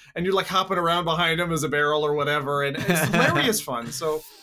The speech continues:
Speaker 1: I'm glad you're
Speaker 2: Yeah.
Speaker 1: playing it. So is it, is it, it's easy anyway, you just subscribe to the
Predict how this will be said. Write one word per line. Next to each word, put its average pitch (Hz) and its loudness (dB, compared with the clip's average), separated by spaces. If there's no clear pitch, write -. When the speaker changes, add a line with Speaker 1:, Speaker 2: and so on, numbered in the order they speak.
Speaker 1:
I'm 180 -8
glad 220 2
you're 202 0
Speaker 2:
Yeah. 190 -4
Speaker 1:
playing 214 0
it. 127 -4
So 202 2
is 208 2
it, 226 0
is 196 0
it, 214 0
it's - -10
easy 240 2
anyway, 175 -2
you 156 -2
just 196 -2
subscribe 165 -2
to 156 -8
the 139 -2